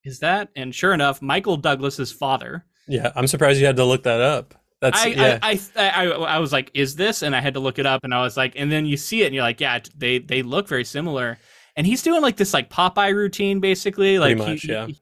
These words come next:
Speaker 2: Man of action. It's catering to, to, in my opinion, it's catering to that, like, post-war sort of back from the front lines and
Speaker 1: Totally.
Speaker 2: and then, like, the very fifties sexist look at the world of, like, you know, the way they talk about women and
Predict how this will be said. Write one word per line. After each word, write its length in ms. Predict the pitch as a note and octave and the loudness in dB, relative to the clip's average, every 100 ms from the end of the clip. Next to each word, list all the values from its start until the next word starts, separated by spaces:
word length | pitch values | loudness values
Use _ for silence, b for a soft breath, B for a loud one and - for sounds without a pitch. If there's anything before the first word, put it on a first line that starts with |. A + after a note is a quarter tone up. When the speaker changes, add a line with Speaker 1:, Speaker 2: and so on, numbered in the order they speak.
| - | -6
Speaker 2:
Man 200 | A#2+ C3+ | -2 0
of 120 | A#2 | 2
action. 580 | A#2 A2+ - A2 A2+ A2+ - | 2 0 -6 -10 -10 -14 -6
It's 180 | C#3+ | -4
catering 320 | - E3+ F#3 G3 | 0 0 2 0
to, 260 | - D#3+ A#2 | 0 -2 -2
to, 180 | - | -6
in 100 | D3 | -2
my 120 | C3 C3 | 0 0
opinion, 260 | C3+ C#3 | 0 -2
it's 80 | B2 | -2
catering 340 | - B2 B2 A#2+ | -2 -2 -2 -2
to 100 | B2 | -2
that, 260 | A#2 A2+ | -2 -4
like, 340 | B2+ A#2 - - | -6 -6 -8 -8
post-war 960 | - D3 C#3 C#3 C3 B2+ B2+ B2+ A#2+ A#2+ | 0 2 2 2 4 6 6 6 4 2
sort 260 | - C3+ | 0 2
of 240 | A#2 A2 - | 2 -2 -4
back 160 | C#3+ C#3 | -4 -4
from 140 | D3 | -4
the 40 | B2+ | -4
front 240 | C#3 B2+ | -2 -2
lines 380 | B2 B2 B2 A#2 | 0 0 0 -2
and 200 | A2+ G#2+ | -6 -6
Speaker 1:
Totally. 300 | - C#3 A2 | -6 -4 -4
Speaker 2:
and 100 | B2+ | 0
then, 180 | B2+ A#2+ - | 2 0 2
like, 220 | D3 B2+ | 2 2
the 100 | D3 | 2
very 220 | D3 D3+ | 2 2
fifties 840 | C3+ D3 C#3 D3 C3+ C3 - - - | 2 0 0 0 2 2 0 0 -2
sexist 500 | - C3+ - C3+ - | 0 0 2 0 0
look 240 | B2+ C3 | 0 0
at 80 | C#3 | 0
the 80 | C3+ | -2
world 480 | C3 C3 B2+ B2+ B2 | 0 4 4 2 2
of, 160 | A2+ | -2
like, 320 | A#2 A2+ A2 - | -4 -6 -6 -10
you 60 | |
know, 280 | A#2 A#2 B2+ - b b b - | -12 -12 -14 -20 b b b -6
the 80 | |
way 140 | A#2+ A#2+ | 0 2
they 120 | A#2+ | 2
talk 200 | - C#3+ | 2 0
about 240 | D3 C3 | 2 2
women 480 | B2 C#3 C3+ B2+ A#2 | 4 4 4 2 0
and 340 | A2+ A2 G#2+ | -4 -6 -10